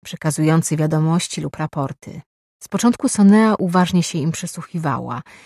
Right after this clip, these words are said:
sądząc, że musiało się stać coś ważnego. Okazało się jednak, że to rutynowe procedury, których nigdy nie zaniedbywano, nawet w trakcie obiadów z magami wysokiej rangi.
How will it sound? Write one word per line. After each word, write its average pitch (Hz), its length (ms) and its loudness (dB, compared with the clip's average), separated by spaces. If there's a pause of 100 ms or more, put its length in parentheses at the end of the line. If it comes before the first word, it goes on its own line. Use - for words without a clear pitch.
(140)
sądząc, 175 600 2
że 147 380 -4
musiało 165 400 2
się 170 140 -6
stać - 260 -8
coś 156 220 -8
ważnego. 160 640 0 (520)
Okazało 160 460 0
się - 160 -6
jednak, 151 400 -2
że 151 120 -6
to 143 300 -4
rutynowe 156 520 2
procedury, 160 640 -4 (400)
których - 340 -4
nigdy 175 300 6
nie 165 140 6
zaniedbywano, 160 800 0 (600)
nawet 185 280 4
w - 100 -14
trakcie - 360 -2
obiadów 165 460 2
z 151 80 -2
magami 156 480 4
wysokiej 156 440 -4
rangi. 127 520 -6